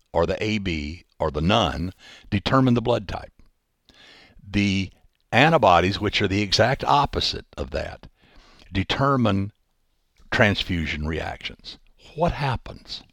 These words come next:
So let's say you got a person that is type A, and you give them type B blood. Well, these B blood, red blood cells have B antigens,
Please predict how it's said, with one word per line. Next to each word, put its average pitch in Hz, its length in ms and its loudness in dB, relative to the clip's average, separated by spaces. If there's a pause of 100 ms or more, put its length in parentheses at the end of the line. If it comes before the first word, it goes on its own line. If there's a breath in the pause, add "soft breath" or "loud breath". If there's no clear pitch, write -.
(420 loud breath)
So - 180 2
let's 156 300 4
say 165 140 4
you 151 180 2
got 127 180 4
a 104 40 -2
person 104 460 -2
that 87 140 0
is 82 140 -2
type 95 360 -4 (120)
A, 76 380 -6 (1900 loud breath)
and 101 200 2
you 104 120 2
give 113 260 0
them 110 180 0
type 104 320 -2
B 92 140 -8
blood. 107 400 -8 (1700 soft breath)
Well, 113 300 0
these 104 300 0
B 131 640 -2
blood, 117 680 0 (240)
red 110 300 2
blood 113 260 2
cells 76 540 -2 (160)
have 78 340 -8
B 117 340 -2
antigens, 107 840 -4